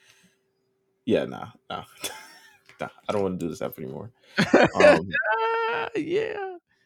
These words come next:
Speaker 1: not right now. Like, nah, it's, it's kind of like, to ne-, I gotta, like, to me, my eyes work in a certain way, and, like, if I can notice that it's not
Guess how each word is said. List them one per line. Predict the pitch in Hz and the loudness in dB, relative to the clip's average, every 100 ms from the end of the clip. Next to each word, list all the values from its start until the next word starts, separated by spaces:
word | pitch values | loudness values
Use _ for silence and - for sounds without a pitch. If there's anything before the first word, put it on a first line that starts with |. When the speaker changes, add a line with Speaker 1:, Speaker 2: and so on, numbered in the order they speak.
| - | 2
Speaker 1:
not | 143 160 | 6 8
right | 131 | 6
now. | 117 101 90 82 | 6 2 2 0
Like, | 87 92 | 0 0
nah, | 113 110 98 | 2 2 0
it's, | 113 - | -2 0
it's | 123 - 107 - | -2 -2 -6 -4
kind | - 101 | 0 0
of | 85 | 0
like, | 78 71 73 - _ _ _ _ - | -2 -2 -4 -12 _ _ _ _ -4
to | 131 | 0
ne-, | 117 - - - - | 0 0 -6 -4 4
I | 131 | 8
gotta, | 143 127 117 104 | 10 10 8 8
like, | 104 98 - _ | 4 2 -2 _
to | - | 4
me, | 147 160 156 143 120 117 - | 6 8 6 6 4 0 2
my | 117 127 123 | 6 8 8
eyes | 107 113 107 98 98 - | 8 8 8 4 2 2
work | 101 98 | 2 2
in | 101 | -2
a | |
certain | 98 101 92 90 | 0 2 2 0
way, | 87 80 76 67 78 _ | 2 2 0 -2 -8 _
and, | 98 85 | -4 -2
like, | 76 69 - _ _ _ | -4 -6 -8 _ _ _
if | 113 - - - | -4 -4 -2 4
I | 113 | 6
can | 127 131 110 113 | 6 4 4 4
notice | 110 113 107 - | 6 4 2 2
that | 98 - | 2 2
it's | 95 - | 0 -2
not | 98 85 73 - | -4 -2 -4 -6